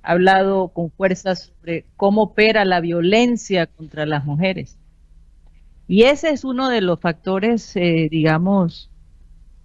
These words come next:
más graves que las mujeres de hoy, eh, tenemos que, de hoy en día tenemos que, que vivir, y lo hemos vivido a, a lo largo de los años, porque a pesar de que ya tenemos,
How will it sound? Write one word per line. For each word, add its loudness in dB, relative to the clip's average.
más 4
graves 0
que -12
las -8
mujeres -8
de -4
hoy, -6
eh, -10
tenemos -2
que, -2
de 2
hoy 4
en 2
día 4
tenemos -4
que, -2
que -2
vivir, 4
y 4
lo 4
hemos 2
vivido 4
a, 0
a -8
lo -6
largo -2
de -2
los -8
años, -2
porque -10
a -6
pesar -2
de -6
que -8
ya 0
tenemos, -4